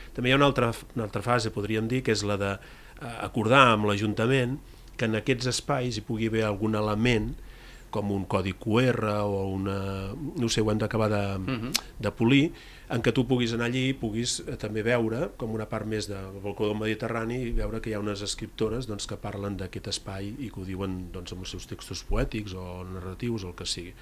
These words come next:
Speaker 1: Vull dir, la idea una, una mica... Clar, això es pot fer molt gran, però tampoc no po-, no perdem el punt de vista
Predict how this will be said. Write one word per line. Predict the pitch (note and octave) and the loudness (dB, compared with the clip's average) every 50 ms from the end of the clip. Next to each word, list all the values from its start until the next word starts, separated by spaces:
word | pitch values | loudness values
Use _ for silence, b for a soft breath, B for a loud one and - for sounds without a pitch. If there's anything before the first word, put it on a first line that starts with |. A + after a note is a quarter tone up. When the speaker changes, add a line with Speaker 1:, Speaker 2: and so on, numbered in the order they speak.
| B B B B B - | B B B B B 0
Speaker 1:
Vull | A2+ A2+ | 4 8
dir, | A#2 | 8
la | B2 | 8
idea | B2 B2 C#3 D3+ E3 | 10 10 8 8 8
una, | E3+ E3 | 6 6
una | - - D3 C#3 C3+ | 4 4 4 6 6
mica... | C#3+ C#3+ E3 E3 E3+ - - B B B B B B B B B | 6 6 6 4 4 4 0 B B B B B B B B B
Clar, | - B2+ A2+ | -2 0 0
això | G#2 - - | 2 2 0
es | B2+ B2 | 0 0
pot | - - C#3 - | 0 -2 -4 -2
fer | - A2+ | -2 -2
molt | A2 G#2+ G2+ G2 | -2 -2 0 0
gran, | A2+ C#3+ D3 B2+ C#3 G#3 - b b b b b b b | 2 4 4 4 2 0 -4 b b b b b b b
però | - A2+ A2+ | -6 -2 -2
tampoc | A2 G2+ - C#3 A#2 | -2 0 2 2 2
no | A#2 A2 | 2 2
po-, | - A#2+ A#2 - | 0 -2 -2 0
no | C3+ A#2+ A2+ | -2 -2 0
perdem | - A2+ A2+ A2+ A#2 A#2 | -2 -2 -2 0 0 0
el | A2+ G#2+ | 0 -2
punt | - - A#2 A2+ | 0 0 0 0
de | A2 A2+ | 2 2
vista | A2+ A2+ A2 - - C#3 C3+ | 2 2 0 2 2 2 2